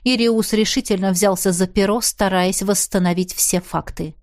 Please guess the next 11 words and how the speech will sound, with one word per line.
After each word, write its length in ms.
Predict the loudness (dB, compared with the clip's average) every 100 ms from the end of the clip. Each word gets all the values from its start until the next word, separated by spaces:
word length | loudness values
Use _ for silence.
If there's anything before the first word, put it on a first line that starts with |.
| _ _ -20 _ _ _ -20 _ _ _ _ -2
Когда 420 | -2 2 2 2
он, 340 | 2 2 2 2
выдохшийся, 800 | 0 0 -2 -2 -2 -2 -2 -2
оторвал 640 | -2 -2 -2 0 2 0
взгляд 480 | 0 -2 0 0 -2
от 100 | -6
своих 360 | -2 0 0
записей, 480 | 0 -2 -2 -2 -2
было 300 | 0 0 0
уже 280 | -2 -2 -4
темно. 540 | -4 -4 -4 -6 -8